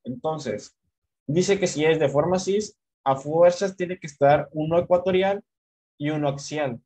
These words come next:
Entonces, el que está de forma axial,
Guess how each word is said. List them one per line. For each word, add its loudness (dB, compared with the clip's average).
Entonces, -4
el -8
que -12
está -4
de 2
forma -4
axial, 0